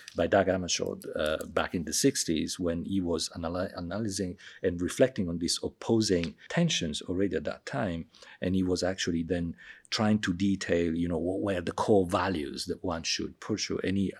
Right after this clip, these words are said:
identified loyalty, independence, and integrity. And you mentioned this in your article. But my question is different. Opposing tensions, the analysis of Dag Hammarskjöld, you just said it was difficult then,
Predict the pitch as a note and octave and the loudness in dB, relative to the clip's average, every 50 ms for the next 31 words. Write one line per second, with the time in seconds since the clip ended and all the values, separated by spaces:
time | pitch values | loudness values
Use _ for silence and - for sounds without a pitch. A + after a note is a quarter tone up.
0 | - - - - - - E2+ F2+ E2+ E2 - G2 - G2+ E2+ D#2+ E2 - - - | -14 -20 -18 -10 -6 -4 -2 -2 -2 -2 -2 -2 0 0 0 0 0 -4 -10 -20
1 | _ - - G2 F#2+ G2+ G#2 G2+ G2 G2 - - A2 G#2 G2 G2 G2 - - _ | _ -4 2 6 8 8 8 8 6 4 4 4 6 6 6 6 4 0 -4 _
2 | - _ - A2+ G2+ F#2 F2 F#2 - - - B2 A2+ G#2+ G2+ G#2 G2+ F#2+ G2 F#2+ | -10 _ 2 2 2 4 2 0 0 2 2 4 6 6 6 6 6 4 4 2
3 | F#2 - - - F2+ E2+ E2 D#2+ - - - G2+ F#2+ - E2+ D2 - - - - | 2 0 0 -2 -4 -4 -4 -6 -4 0 2 2 2 2 0 -6 -6 -6 -6 -4
4 | D#2+ F2+ - _ - - - - - - - F#2+ F#2+ F#2 F2+ F2+ G2+ A2 A2+ - | -4 -6 -6 _ -20 -20 -20 -20 -14 -8 -4 -4 -2 -2 -2 -2 -2 -2 -2 -2
5 | - F2 E2 D#2+ D#2 - - E2 D#2+ D#2+ D#2+ E2 D#2+ D#2+ - - - - - - | -4 -6 -6 -6 -6 -6 -8 -8 -8 -8 -8 -8 -10 -10 -12 -14 -14 -12 -12 -14
6 | _ _ - - - - _ - G#2+ A2 D3+ D#3+ D#3 - G3 F#3+ - C3+ A2 F#2 | _ _ -20 -20 -20 -14 _ -2 -2 0 0 -2 -2 -2 -4 -2 0 -2 -2 0
7 | F#2+ G2+ A2+ - - E2+ D2+ - - - - _ - - - - - - _ _ | 2 0 0 0 0 -8 -8 -8 -8 -12 -20 _ -20 -20 -20 -20 -20 -20 _ _
8 | - - - - - - E3+ E3+ D3+ E3+ D3+ C#3+ - - G#2+ F#2+ - - - F2+ | -4 -4 -4 -2 -2 0 0 0 0 -2 -4 -4 -4 -4 -4 -4 -4 -4 -4 -4
9 | E2+ E2+ F2 F2 - _ _ _ _ _ - - G2+ G2 F#2 G#2+ B2 B2+ A#2+ A2 | -4 -6 -8 -8 -10 _ _ _ _ _ -8 -2 0 0 0 2 2 2 2 0
10 | A2+ G2+ G#2+ F2 E2+ E2 - - - - - G#2+ A#2 - - - G#2 G#2 - - | 0 -2 0 0 0 0 -2 -12 -8 -2 0 0 2 2 -2 -4 -4 -6 -6 -4
11 | - F#2+ F2 E2+ E2 D#2 - - _ _ _ _ - F#2 F2+ E2 G#2 G2+ - - | -2 0 0 0 0 -2 -4 -6 _ _ _ _ -6 -6 -4 -2 -2 -2 -2 0
12 | F#2+ E2+ D#2+ D#2+ E2 F2 F2 F2+ G2+ B2 B2 - C3+ - - G#2+ G2 F#2+ F2+ E2+ | -2 0 0 -2 -2 -2 -2 0 0 0 0 0 -2 -2 -2 -2 -2 0 -2 -2
13 | E2 D#2+ D#2+ | -2 -4 -8